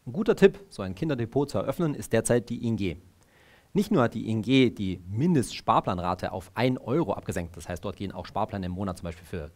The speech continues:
zehn Euro oder zwanzig Euro, sondern viele E-T-F-Sparpläne bei der I N G s-, sollen auch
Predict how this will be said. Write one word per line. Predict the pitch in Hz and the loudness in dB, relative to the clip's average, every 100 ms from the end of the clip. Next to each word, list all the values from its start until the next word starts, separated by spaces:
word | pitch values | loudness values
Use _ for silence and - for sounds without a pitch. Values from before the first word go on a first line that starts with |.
| _ | _
zehn | - 120 135 | -2 4 4
Euro | 90 87 78 | 2 -4 -8
oder | - - | -12 -8
zwanzig | - 160 170 - | -2 -2 -2 -10
Euro, | 90 104 160 - - - - - _ | -8 -6 -6 -8 -16 -20 -20 -20 _
sondern | - 120 180 202 202 | 0 4 4 2 0
viele | - - 220 170 | -6 0 2 2
E-T-F-Sparpläne | 135 135 135 135 127 123 135 | 2 -2 -2 -2 -2 -2 -4
bei | 117 101 120 | -2 -4 -4
der | 123 | -4
I | 104 110 | -6 -6
N | |
G | 101 120 | -2 -2
s-, | 117 - 117 - | -2 -6 -12 -8
sollen | 98 107 120 | -4 -4 -4
auch | - 117 - | -2 -2 -4